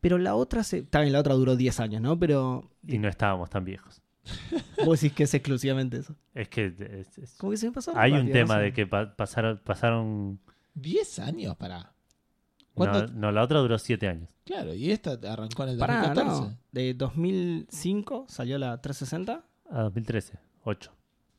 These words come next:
Speaker 1: Ah, pero vos estás contando cuando
Speaker 3: Cuando
Speaker 2: Salió
Speaker 3: salió.
Speaker 2: la
Speaker 1: salió
Speaker 2: pro-
Speaker 1: la, claro, está bien, sí, está bien.
Speaker 2: ¿Y vos cuándo estabas contando?
Speaker 1: No, cuando,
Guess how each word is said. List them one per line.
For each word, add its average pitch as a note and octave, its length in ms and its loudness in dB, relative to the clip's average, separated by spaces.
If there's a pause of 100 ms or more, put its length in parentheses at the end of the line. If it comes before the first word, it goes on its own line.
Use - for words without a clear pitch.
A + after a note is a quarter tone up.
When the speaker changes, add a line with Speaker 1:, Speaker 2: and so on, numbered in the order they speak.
(720)
Speaker 1:
Ah, C#3+ 200 0
pero C3 140 0
vos D3 80 4
estás D3+ 200 0
contando D#3+ 680 0
cuando C#3+ 640 -2
Speaker 3:
Cuando - 280 2
Speaker 2:
Salió C3+ 420 8
Speaker 3:
salió. C3+ 160 10
Speaker 2:
la C3 80 6
Speaker 1:
salió C#3+ 140 8
Speaker 2:
pro- D3 100 10
Speaker 1:
la, C3 500 2
claro, A#2+ 380 0
está A#2+ 240 -6
bien, A2+ 120 -8 (240)
sí, A2+ 120 -12
está - 280 -16
bien. G#2+ 120 -10
Speaker 2:
¿Y - 20 -12
vos C#3 180 -4
cuándo B2 220 -2
estabas G#2 220 2
contando? F#2 340 -2
Speaker 1:
No, D#3+ 160 6
cuando, B2+ 300 2